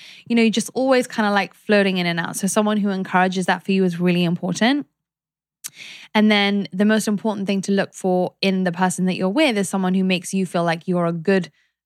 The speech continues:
like, and a pleasant version of you. 'Cause like I said, if you're such a chameleon,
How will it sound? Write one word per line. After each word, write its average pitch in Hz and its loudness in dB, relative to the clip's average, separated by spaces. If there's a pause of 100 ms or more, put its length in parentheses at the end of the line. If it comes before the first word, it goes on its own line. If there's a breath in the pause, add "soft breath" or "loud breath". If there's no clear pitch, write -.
(380)
like, 180 0 (140)
and 202 4
a 196 2
pleasant 190 0
version 180 2
of 165 0
you. 170 -2
'Cause 175 -4
like 175 2
I 175 0
said, 165 0
if 165 -4
you're 175 -4
such 175 -6
a 185 -6
chameleon, 185 2